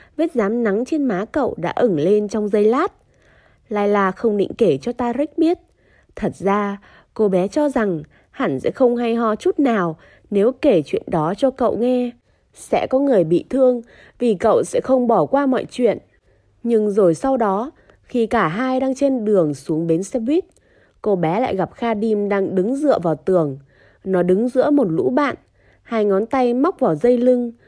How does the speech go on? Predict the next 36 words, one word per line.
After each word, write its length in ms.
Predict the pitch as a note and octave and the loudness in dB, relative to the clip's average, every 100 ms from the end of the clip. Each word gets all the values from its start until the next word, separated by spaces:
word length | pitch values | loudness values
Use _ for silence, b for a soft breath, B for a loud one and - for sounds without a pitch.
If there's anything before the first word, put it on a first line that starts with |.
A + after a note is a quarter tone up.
| b b | b b
Nó 120 | - F3+ | -8 -2
toe 180 | B3+ | -2
toét 280 | B3 F#4 - | 0 -2 -4
cười 240 | - A3 D3 | 0 2 4
lai 220 | E3+ G#3+ | 2 2
la 280 | A3+ G#3+ G#3 | 0 0 0
với 160 | A3 | 0
vẻ 200 | C4 A3+ | 0 0
ngang 280 | D3 A3+ B3 | 0 -2 0
ngược. 260 | A3+ D#3+ - _ _ _ _ _ _ _ | 0 0 -2 _ _ _ _ _ _ _
Và 240 | - F#3+ E3 | -4 0 0
vì 200 | D#3 D#3 | 0 -2
thế, 320 | D#3 D3+ F3 B3+ b b | 0 0 0 -6 b b
cô 140 | - G#3 | 0 2
bé 200 | F3+ F#3 | 2 0
đã 100 | C#4+ | -2
kể 220 | C#4 G3+ | 2 0
lại 280 | D3 D#3 - | 0 -4 -4
cho 120 | G#3 G3+ | -6 -4
Tariq. 280 | G3+ A#3+ E4 _ _ _ _ _ _ | -2 0 -2 _ _ _ _ _ _
Toàn 260 | - A3 F3+ | 0 0 4
bộ 160 | F3+ - | 2 4
câu 160 | D#4 D#4 | 0 2
chuyện 220 | C#4+ - - | 0 0 -2
ào 260 | - G3+ F3 | 0 2 2
ra 160 | C4+ | 0
khỏi 220 | D#4 B3 | 0 0
miệng 280 | D#3+ F#3 E3+ - b b | 2 4 2 -2 b b
trước 200 | - D4+ | -6 -4
khi 140 | C#4+ | -2
cô 180 | A#3 B3 | 2 2
bé 240 | G#3 G3+ G#3+ | 4 2 2
có 160 | C#4+ | 0
thể 160 | D#4 A3 | 0 0
dừng 220 | E3+ E3 | 2 0
lại. 400 | D#3 F3 F3 - | 2 0 -4 -8